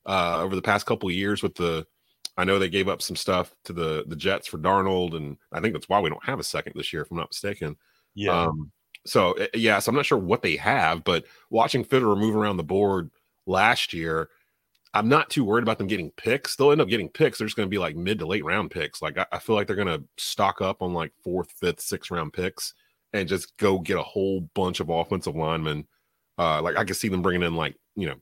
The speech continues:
Speaker 1: ten offensive linemen <laughs> off of this, uh, draft. Uh, one of the other three quarterbacks, um, in the Senior Bowl this week, Pittsburgh quarterback Kenny Pickett. Um,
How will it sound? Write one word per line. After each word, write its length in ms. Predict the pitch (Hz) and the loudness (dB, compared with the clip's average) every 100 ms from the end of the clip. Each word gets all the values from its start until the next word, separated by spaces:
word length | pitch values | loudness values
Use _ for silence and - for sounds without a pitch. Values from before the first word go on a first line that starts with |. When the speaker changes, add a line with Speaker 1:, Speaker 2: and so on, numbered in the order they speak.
| - | -2
Speaker 1:
ten 220 | - 107 | 0 2
offensive 440 | 85 - 73 78 | 0 -2 -6 -4
linemen 480 | 78 80 78 73 69 - - | -2 -2 -2 -6 -8 0 0
<laughs> 180 | - | 2
off 200 | - - | 2 2
of 140 | 98 71 | -2 -2
this, 300 | 85 85 - _ _ _ _ 90 | -4 -4 -8 _ _ _ _ -2
uh, 300 | 85 80 76 | 0 0 -2
draft. 540 | 76 85 87 80 - _ - _ - | 0 2 2 0 -6 _ -20 _ 0
Uh, 320 | 107 113 107 | 4 6 4
one 180 | 104 139 | 4 4
of 60 | 135 | 6
the 120 | 120 | 6
other 200 | 131 120 | 6 2
three 460 | - 110 104 98 _ _ _ _ - | 0 0 0 -2 _ _ _ _ 0
quarterbacks, 640 | 127 104 95 92 - - | 2 4 2 0 -4 -4
um, 480 | 95 92 87 82 90 _ _ _ _ _ _ - - | -2 0 0 -2 -10 _ _ _ _ _ _ -14 2
in 120 | 123 | 2
the 60 | 104 | 4
Senior 260 | 113 101 | 2 2
Bowl 160 | 90 85 | 2 0
this 160 | 76 | 0
week, 220 | 98 95 - - - _ | -2 -4 -6 -20 -20 _
Pittsburgh 580 | 151 160 - 127 113 95 _ _ _ _ _ | -2 -2 2 4 4 0 _ _ _ _ _
quarterback 540 | - 123 107 101 - - | -6 -2 0 0 -2 -12
Kenny 360 | - 131 123 - | -6 -2 -2 -4
Pickett. 560 | - 120 - 78 - - _ _ | -8 -8 -6 -8 -10 -20 _ _
Um, 520 | 95 98 95 90 87 | -4 0 0 -2 -6